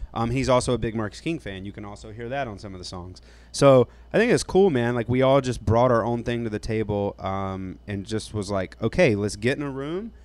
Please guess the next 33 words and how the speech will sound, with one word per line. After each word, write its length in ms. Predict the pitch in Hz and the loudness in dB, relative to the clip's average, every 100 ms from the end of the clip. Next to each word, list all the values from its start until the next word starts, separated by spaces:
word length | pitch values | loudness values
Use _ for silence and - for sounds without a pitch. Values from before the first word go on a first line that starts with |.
| - - | -20 -10
let's 280 | 117 113 113 101 - | -8 -8 -12 -18 -6
do 160 | 127 147 | -2 2
our 120 | 151 | 0
thing, 360 | - 139 135 | 0 -4 -4
and 120 | 127 120 | -6 -6
just 240 | 113 - | -6 -6
see 160 | 131 123 | -4 -2
what 240 | 117 113 | -2 -4
happens." 680 | 110 101 - 80 95 - - - | -4 -6 -6 -12 -12 -16 -16 -10
Um, 400 | 101 95 92 92 - - - - | -8 -6 -8 -8 -14 -12 -12 -4
and 160 | 139 165 | 0 0
then 100 | 165 | 2
obviously, 640 | 190 190 156 - 151 127 | 2 2 2 0 -4 -4
as 260 | 127 131 123 | -2 -2 -2
we 120 | 127 | -10
progressed 520 | - 110 110 113 110 | -12 -6 -2 -2 -2
and 80 | 113 | -10
as 100 | 107 | -10
we 80 | 101 | -6
got 180 | 98 92 | -6 -4
better 200 | 101 98 | -4 -4
as 100 | 92 | -8
a 60 | |
band, 340 | 90 98 98 95 | -8 -8 -8 -10
like, 180 | 90 - | -12 -6
there 140 | 104 | -6
were 220 | 101 101 | -4 -6
certain, 400 | - 113 104 95 | -6 -8 -8 -8
like, 220 | 92 90 - - - - - - | -10 -10 -12 -20 -20 -20 -12 -2
elements 400 | 139 127 110 - | 0 0 -4 -6
that 100 | 117 | -4
were 160 | 120 | -2
like, 160 | 110 | -4